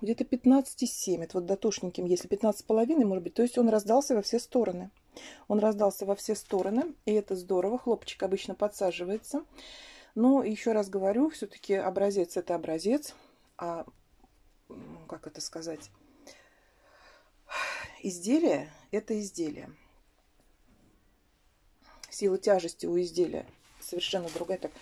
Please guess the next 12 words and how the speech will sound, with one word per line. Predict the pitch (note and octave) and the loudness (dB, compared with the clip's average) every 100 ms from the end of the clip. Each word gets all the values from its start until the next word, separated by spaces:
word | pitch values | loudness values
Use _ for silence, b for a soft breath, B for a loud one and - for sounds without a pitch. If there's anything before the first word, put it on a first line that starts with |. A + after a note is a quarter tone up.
| b b | b b
крупненько, | - G3 - D3+ - | -12 -12 -10 -12 -12
по-моему, | D#3+ D#3+ D#3 D3+ | -16 -14 -16 -12
да? | F#3+ B3 - _ _ _ _ _ _ _ _ _ _ _ _ _ _ _ _ _ _ _ | -10 -10 -12 _ _ _ _ _ _ _ _ _ _ _ _ _ _ _ _ _ _ _
Итак, | - - A#3+ | -6 -2 4
наверное, | A#3+ B3 A#3 A#3 | 6 6 6 6
на | A3+ | 6
резиночке | A#3+ A#3 G3+ E3 - | 4 4 2 0 -2
можно | F3+ F#3+ F#3 | 0 2 2
взять | F3+ F3+ F3+ F3 | 0 4 2 2
три | G3+ | -2
с | G3 | -2
половиной. | - F3+ F3 D#3+ D3+ F#3 C4 | 0 2 2 0 -2 2 0